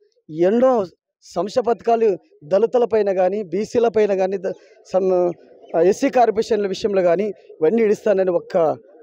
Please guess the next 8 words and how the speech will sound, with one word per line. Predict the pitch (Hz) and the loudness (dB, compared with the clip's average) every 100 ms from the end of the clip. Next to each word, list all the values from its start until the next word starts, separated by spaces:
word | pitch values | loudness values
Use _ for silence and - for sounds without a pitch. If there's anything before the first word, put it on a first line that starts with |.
| - | -4
కార్పొరేషన్ | 156 185 175 190 208 175 | 0 0 0 -2 -2 -2
లేదు, | 165 165 | -2 -4
బీసీ | 170 165 180 208 | -4 -4 -4 -4
కార్పొరేషన్ | - 170 165 170 185 | 0 0 -2 -8 -6
లేదు, | 156 160 | -4 -2
ఎస్సీ | 175 156 - | -2 -4 -4
కార్పొరేషన్ | 202 190 175 170 - 165 | -4 -2 -4 -6 -6 -4
లేదు, | 156 156 180 | -2 -2 -6